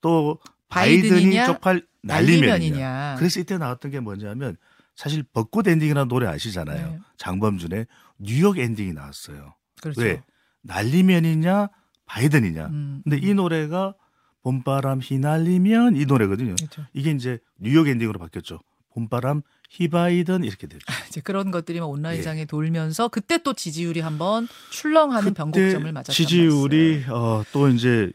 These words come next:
Speaker 1: 이십 퍼센트대에서 벗어나지 못하고 지지율이 출렁거렸는데 이때 또 불거졌던 것이 엠비씨와의 충돌이죠.
Speaker 2: 음.
Speaker 1: 엠비씨가 이걸 보도하면서
Speaker 2: 네.
Speaker 1: 가로에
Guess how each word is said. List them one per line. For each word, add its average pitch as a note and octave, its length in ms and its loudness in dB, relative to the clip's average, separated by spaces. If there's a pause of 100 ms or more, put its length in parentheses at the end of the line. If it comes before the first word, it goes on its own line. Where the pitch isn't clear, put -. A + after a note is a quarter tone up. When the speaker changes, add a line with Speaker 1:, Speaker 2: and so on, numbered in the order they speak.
Speaker 1:
이십 A#2+ 220 0
퍼센트대에서 B2 1400 4
벗어나지 C3+ 500 2
못하고 G#2 840 -2 (200)
지지율이 C3 280 -2
출렁거렸는데 G2 800 0
이때 G3+ 480 2 (360)
또 E3 200 -4 (100)
불거졌던 D#3 580 -2
것이 E3 480 -4 (520)
엠비씨와의 E3+ 480 -2
충돌이죠. F2 580 -12 (100)
Speaker 2:
음. E3+ 360 -12
Speaker 1:
엠비씨가 F#3 500 0
이걸 E3 180 -2
보도하면서 G2 880 -4
Speaker 2:
네. D#2 160 -6 (300)
Speaker 1:
가로에 E3+ 720 0